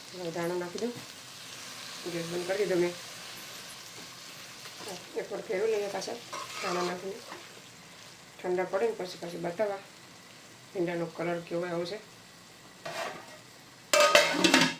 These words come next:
આજે છે ને ગરમી બહુ જ છે,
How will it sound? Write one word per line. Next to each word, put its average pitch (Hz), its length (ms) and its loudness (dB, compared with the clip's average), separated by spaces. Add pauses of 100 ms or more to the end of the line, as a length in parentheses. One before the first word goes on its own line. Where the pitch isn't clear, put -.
(800)
આજે 190 220 2
છે 202 120 2
ને 208 160 10
ગરમી 185 340 8
બહુ 180 280 6
જ 214 40 8
છે, 208 280 2